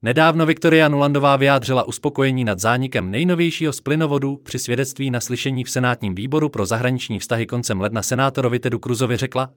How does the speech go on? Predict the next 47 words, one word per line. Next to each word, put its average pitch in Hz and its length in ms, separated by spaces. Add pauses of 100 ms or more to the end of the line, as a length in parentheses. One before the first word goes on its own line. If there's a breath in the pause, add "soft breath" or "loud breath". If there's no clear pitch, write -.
"Stejně 143 380
jako 127 180
vy 113 120
jsem, 147 300
a 110 140
myslím, 160 500
že 107 160
i 98 160
administrativa, 135 840 (180)
velmi 165 300
potěšena, 139 680
že 104 180
Nord 147 240
Stream 127 280
dva 110 160
je 151 140
nyní, 147 420
jak 107 180
s - 100
oblibou 165 340
říkáte, 143 520
kusem 135 360
kovu 139 240
na 135 100
dně 131 160
moře." 123 260 (1300)
Zdroj 139 260
měl 196 200
na 165 100
Bidenovo 156 440
rozhodnutí 139 440
sabotovat 123 480
více 113 240
než 110 180
tisíc - 340
pět 190 260
set 196 180
mil 165 160
plynovodu 170 440
Gazpromu 147 460
s - 80
blížící 127 500
se 131 160
zimou 127 300
mnohem 117 300
chytřejší - 440
pohled. 98 320